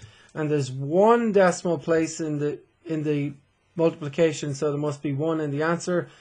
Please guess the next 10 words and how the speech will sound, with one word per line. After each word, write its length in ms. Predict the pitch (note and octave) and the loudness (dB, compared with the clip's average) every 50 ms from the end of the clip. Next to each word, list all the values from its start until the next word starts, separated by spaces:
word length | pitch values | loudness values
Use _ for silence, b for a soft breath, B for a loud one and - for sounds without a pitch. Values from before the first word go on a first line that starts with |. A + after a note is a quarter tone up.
| B B B B B | B B B B B
And 100 | - C#3+ | -10 -8
so 100 | C#3 - C3+ | -6 -2 2
that 180 | D3+ D#3+ D#3+ | 4 4 4
would 160 | D3+ D#3 C#3+ C#3+ | 4 0 -2 -2
be 140 | D3+ D3 | -4 -4
sixteen 920 | C#3 C#3 - - F#3 F3+ F3+ - - - - F#3 F3 D#3+ D3+ D3+ D3 C#3 C#3 - _ _ _ | -4 -6 -2 -2 -2 -2 -2 -8 -6 0 0 2 2 2 0 0 -2 -2 -4 -6 _ _ _
point 260 | - D#3+ D3+ D3+ C#3+ | 0 0 0 0 -2
zero 520 | C#3+ C#3 E3+ F3+ E3 D3 C#3 C3+ C3+ - - | -2 0 2 4 4 4 4 2 0 -2 -4
or 80 | C3+ C3+ | -6 -6
sixteen, 600 | C3 - E3 D3 - - - D#3 C3+ A#2 - | -4 -4 -6 -6 -6 -6 -4 -4 -4 -6 -8